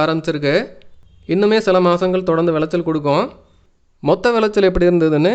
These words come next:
இன்னும் ஒரு சில மாதங்கள் கழிச்சு ஒரு வீடியோல சொல்றேன்.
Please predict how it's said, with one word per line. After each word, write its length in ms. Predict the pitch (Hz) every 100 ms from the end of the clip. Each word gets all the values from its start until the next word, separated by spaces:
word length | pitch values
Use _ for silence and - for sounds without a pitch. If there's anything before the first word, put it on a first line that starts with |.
| 254
இன்னும் 180 | 170 151
ஒரு 80 | 165
சில 220 | 196 185 170
மாதங்கள் 380 | 165 165 156 151
கழிச்சு 260 | 139 139 190 175
ஒரு 100 | 147
வீடியோல 280 | 147 151 151 147
சொல்றேன். 360 | 139 135 127